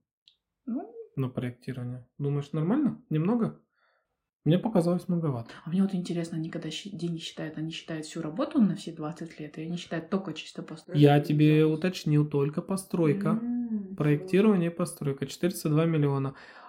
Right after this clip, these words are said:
Speaker 2: А за двадцать лет они планируют потратить пятьсот тридцать два миллиона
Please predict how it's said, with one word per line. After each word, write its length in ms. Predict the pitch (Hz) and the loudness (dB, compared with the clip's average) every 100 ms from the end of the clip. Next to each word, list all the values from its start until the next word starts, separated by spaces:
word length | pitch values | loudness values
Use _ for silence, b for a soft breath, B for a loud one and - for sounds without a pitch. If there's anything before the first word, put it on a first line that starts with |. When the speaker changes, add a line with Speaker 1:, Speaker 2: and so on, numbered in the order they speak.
| B | B
Speaker 2:
А 220 | 139 139 | 4 4
за 140 | 139 147 | 6 6
двадцать 460 | 151 165 160 151 | 6 4 2 2
лет 280 | 160 220 247 | 6 6 6
они 200 | 156 160 | 4 4
планируют 600 | 151 151 156 156 147 147 | 4 6 6 6 4 4
потратить 720 | 143 143 165 220 175 147 - | -2 2 4 4 2 -2 -2
пятьсот 340 | 147 147 190 190 | -4 0 0 2
тридцать 300 | 170 - 156 | 0 2 0
два 220 | 135 127 | 2 2
миллиона 580 | 123 123 123 123 120 | 0 0 -2 -2 -4